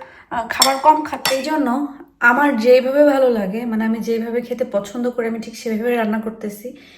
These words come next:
এখন ভালো লাগলেও কি করার, না লাগলেও কি করার, but আলহামদুলিল্লাহ, আম, যেই খায় না কেন সেই বলে যে আমার রান্না খারাপ না, রান্না ভালো।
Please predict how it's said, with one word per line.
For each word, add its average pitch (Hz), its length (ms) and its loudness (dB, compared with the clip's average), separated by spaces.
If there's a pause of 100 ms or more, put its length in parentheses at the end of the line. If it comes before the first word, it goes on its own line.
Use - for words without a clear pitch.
(280)
এখন 233 380 -6
ভালো 233 240 0
লাগলেও 233 380 0
কি 247 140 -8
করার, 247 340 0
না 220 180 0
লাগলেও 202 400 -4
কি 226 120 -6
করার, 214 320 -4 (100)
but 196 120 -4 (120)
আলহামদুলিল্লাহ, 226 760 -2 (520)
আম, 208 560 -2
যেই 254 400 6
খায় 277 220 -4
না 262 120 -4
কেন 285 200 0
সেই 320 240 0
বলে 247 220 4
যে 226 80 0
আমার 220 180 2
রান্না 214 260 -4
খারাপ 214 360 -6
না, 294 100 -4
রান্না 208 260 -2
ভালো। 208 380 -4